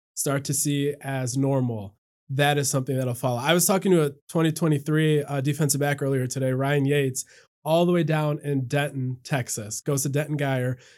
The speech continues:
He was telling me how starstruck he was for, from seeing Coach Tucker on the sideline of his practice. This is a kid that never grew up rooting for Michigan State, never grew up rooting for the Georgia team that Tucker is the D C for, simply just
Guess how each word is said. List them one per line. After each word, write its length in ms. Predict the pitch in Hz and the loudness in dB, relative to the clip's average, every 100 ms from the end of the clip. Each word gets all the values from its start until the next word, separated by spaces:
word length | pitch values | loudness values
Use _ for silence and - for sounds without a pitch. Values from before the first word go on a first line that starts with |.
| _ | _
He 80 | - | 4
was 160 | 175 175 | 4 4
telling 200 | 185 165 | 4 4
me 80 | 156 | 4
how 120 | 156 | 2
starstruck 580 | 135 - 156 143 151 139 | 0 0 0 0 -2 -2
he 60 | |
was 360 | 139 135 131 123 | 0 0 -2 -4
for, 460 | - 143 143 139 - | -2 0 2 0 -4
from 140 | 151 131 | -2 0
seeing 420 | - 165 156 147 | 2 4 4 2
Coach 300 | 147 135 - | 0 -2 -2
Tucker 240 | 135 127 | -4 -2
on 80 | 135 | -2
the 80 | 127 | -2
sideline 580 | - 135 127 120 123 123 | -2 -2 -2 -4 -6 -6
of 100 | 127 | -6
his 140 | 120 | -6
practice. 500 | - 120 110 104 - - - _ | -6 -8 -8 -14 -18 -18 -20 _
This 120 | 147 160 | -2 0
is 100 | 170 | 0
a 60 | |
kid 260 | 165 170 151 | 0 0 2
that 300 | 151 135 - | 0 -2 -4
never 300 | 131 135 151 | -2 0 0
grew 140 | 151 160 | 2 0
up 80 | 156 | 2
rooting 160 | 151 | 0
for 120 | 147 147 | 0 0
Michigan 360 | 139 139 139 | -2 0 0
State, 360 | 135 - 113 104 _ _ _ _ | 0 -4 -8 -10 _ _ _ _
never 320 | 139 143 156 | 0 0 2
grew 160 | 156 170 | 2 2
up 80 | 160 | 4
rooting 300 | 156 151 143 | 4 4 0
for 600 | - 147 143 143 139 131 127 | 0 2 2 2 -2 -4 -4
the 340 | 139 139 139 | -2 0 0
Georgia 380 | 120 143 139 139 | 2 0 2 -2
team 280 | 143 139 135 | -2 0 0
that 240 | 139 139 | 0 -2
Tucker 240 | 139 135 | -4 -2
is 100 | 139 | 0
the 60 | 127 | 0
D 160 | 131 131 | -2 -2
C 160 | - | -2
for, 400 | 123 127 117 120 - _ _ _ - | -4 -6 -6 -8 -10 _ _ _ -4
simply 640 | - 175 170 175 170 165 | 2 4 4 4 4 4
just 400 | 131 139 - - | 2 -4 -6 -8